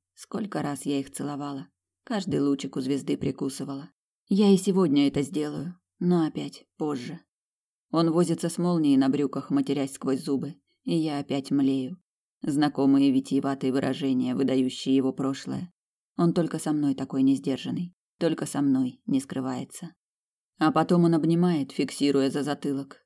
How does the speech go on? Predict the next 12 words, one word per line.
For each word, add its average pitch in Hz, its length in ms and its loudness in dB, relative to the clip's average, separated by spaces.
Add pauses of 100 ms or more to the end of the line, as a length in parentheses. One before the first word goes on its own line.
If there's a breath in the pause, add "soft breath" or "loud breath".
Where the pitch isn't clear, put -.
целует 147 640 -2
и - 100 0
одновременно 139 720 4
делает 131 420 0
рывок 135 480 -6 (220)
в 147 200 -6
меня. 143 500 0 (500)
И 247 200 4
да, 151 440 -2 (320)
я 226 220 0
кончаю 143 600 -4
опять. 131 540 -10